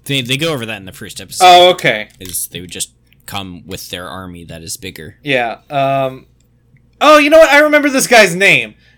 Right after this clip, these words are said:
Speaker 2: Hi-, his name's Soma. Um, so I can call him that. So our hero Soma
Speaker 1: Soma Cruz?
Speaker 2: No. S O U M A. I think it's Kazuya
Speaker 1: Ah, gross.
Speaker 2: Soma.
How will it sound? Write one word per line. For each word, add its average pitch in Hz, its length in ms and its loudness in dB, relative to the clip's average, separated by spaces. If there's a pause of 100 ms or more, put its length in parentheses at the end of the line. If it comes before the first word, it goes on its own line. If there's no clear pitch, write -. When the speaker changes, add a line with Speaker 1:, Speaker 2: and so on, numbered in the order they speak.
Speaker 2:
Hi-, 202 160 -6
his 220 180 -6
name's 254 240 -2
Soma. 147 560 0 (680)
Um, 127 400 -6
so - 180 -2
I 196 80 2
can 202 140 -8
call 165 240 4
him 131 100 -8
that. 113 320 -8 (600)
So 185 300 2
our 202 140 4
hero 277 320 2
Soma 185 600 4
Speaker 1:
Soma 226 420 0
Cruz? 185 680 -2
Speaker 2:
No. 127 340 0 (1200)
S 208 240 4
O 214 160 6
U 170 400 0
M 143 180 2
A. 107 280 -6 (680)
I 147 60 -2
think 190 160 0
it's 170 140 -2
Kazuya 160 600 2
Speaker 1:
Ah, 131 40 0
gross. 117 120 -4
Speaker 2:
Soma. 113 440 -4